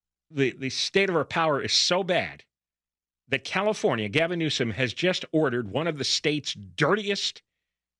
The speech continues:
jet fuel burning plants to keep operating. He promised to close it down three years ago. It burns jet fuel.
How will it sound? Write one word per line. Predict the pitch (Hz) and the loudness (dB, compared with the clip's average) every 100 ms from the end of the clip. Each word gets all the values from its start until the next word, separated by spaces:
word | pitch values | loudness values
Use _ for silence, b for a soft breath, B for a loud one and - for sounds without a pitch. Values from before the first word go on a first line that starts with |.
| _ | _
jet | 101 - 262 - | -2 2 2 0
fuel | - 147 117 | -4 -2 0
burning | 98 127 110 101 | 2 0 0 -4
plants | - 113 123 - | 0 0 0 -2
to | |
keep | - 165 | 0 2
operating. | 185 190 156 104 80 - _ _ _ _ _ | 2 0 0 -2 -4 -16 _ _ _ _ _
He | 202 | -4
promised | - 220 202 - | 2 2 2 -2
to | 147 | -2
close | 185 165 | 0 0
it | 139 | 0
down | 170 165 | -2 -2
three | - 196 190 | 0 -2 2
years | 196 180 | 2 0
ago. | 110 - - _ _ _ _ _ _ _ _ _ _ | -4 -10 -18 _ _ _ _ _ _ _ _ _ _
It | 220 - | -2 4
burns | 311 311 190 | 2 2 -2
jet | - - 349 359 | -4 2 2 2
fuel. | - 220 156 104 - | -4 2 2 0 -6